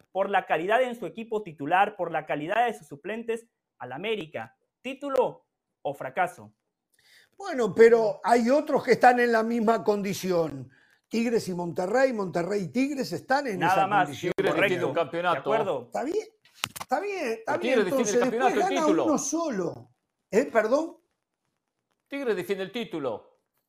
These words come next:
Speaker 3: Tigres logró el campeonato en el semestre pasado.
Speaker 2: Pero
Speaker 3: Pero
Speaker 2: lo
Speaker 3: las
Speaker 2: sé, lo
Speaker 3: exigencias
Speaker 2: sé,
Speaker 3: de la
Speaker 2: lo sé,
Speaker 3: América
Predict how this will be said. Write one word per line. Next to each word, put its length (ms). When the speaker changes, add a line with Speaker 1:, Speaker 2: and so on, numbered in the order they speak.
Speaker 3:
Tigres 240
logró 240
el 60
campeonato 440
en 60
el 40
semestre 360
pasado. 580
Speaker 2:
Pero 120
Speaker 3:
Pero 80
Speaker 2:
lo 80
Speaker 3:
las 80
Speaker 2:
sé, 80
lo 60
Speaker 3:
exigencias 340
Speaker 2:
sé, 80
Speaker 3:
de 60
la 80
Speaker 2:
lo 60
sé, 100
Speaker 3:
América 180